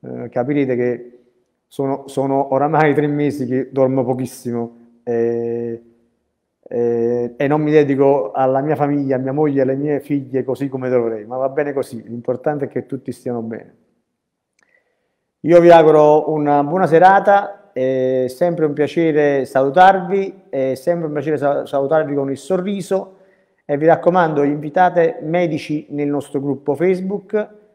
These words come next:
terapia domiciliare covid diciannove in ogni regione, invitate i vostri amici che ritenete essere positivi,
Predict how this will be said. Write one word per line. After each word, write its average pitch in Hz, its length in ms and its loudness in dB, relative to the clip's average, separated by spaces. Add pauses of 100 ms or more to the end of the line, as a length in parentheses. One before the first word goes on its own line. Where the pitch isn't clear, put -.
(520)
terapia 156 520 2
domiciliare 143 560 -2
covid 147 460 0
diciannove 139 480 -6
in 135 60 -6
ogni 139 200 -6
regione, 185 680 -2
invitate 151 800 0
i 139 80 -4
vostri 151 640 -4
amici 147 880 -6 (360)
che 143 140 -4
ritenete 139 540 -2
essere 135 340 -4
positivi, 135 880 -6